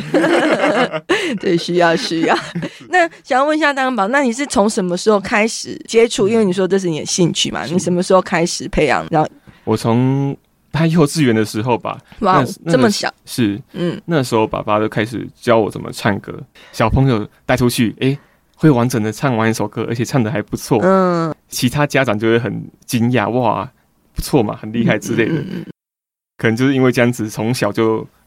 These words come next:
Speaker 2: 被教唱歌。
Speaker 1: 嗯，嗯，嗯。
Speaker 2: 然后就这样子，唱歌也成为我的兴趣，觉得是一件蛮开心的事情。
Speaker 1: 嗯，嗯。
Speaker 2: 就这样一路一路唱到现在了。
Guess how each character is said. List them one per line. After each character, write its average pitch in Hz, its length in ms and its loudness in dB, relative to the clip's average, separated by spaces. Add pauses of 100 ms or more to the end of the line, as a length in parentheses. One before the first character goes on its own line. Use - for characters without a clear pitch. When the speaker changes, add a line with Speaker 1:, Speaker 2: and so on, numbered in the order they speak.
Speaker 2:
被 117 180 2
教 120 160 2
唱 117 180 0
歌。 104 240 -6 (200)
Speaker 1:
嗯， 156 180 0
嗯， 147 220 -8
嗯。 147 240 -8
Speaker 2:
然 113 100 -2
后 120 320 2 (100)
就 131 120 -2
这 139 80 0
样 127 80 4
子， 107 180 -2
唱 120 180 -2
歌 120 120 0
也 107 120 0
成 110 200 -4
为 110 100 0
我 110 180 -2
的 107 80 -8
兴 110 280 -2
趣， 110 200 -4
觉 110 140 0
得 107 160 4
是 113 220 -2 (100)
一 - 100 -12
件 110 200 0 (100)
蛮 107 160 -4
开 - 160 -2
心 110 160 -2
的 107 60 -4
事 110 120 -4
情。 107 160 -2
Speaker 1:
嗯， 160 280 0
嗯。 160 120 -2
Speaker 2:
就 - 60 0
这 127 80 0
样 117 140 2
一 120 100 -6
路 113 220 0
一 107 40 -8
路 110 140 -4
唱 110 180 -2
到 104 220 2
现 - 240 0
在 101 160 -2
了。 98 140 -8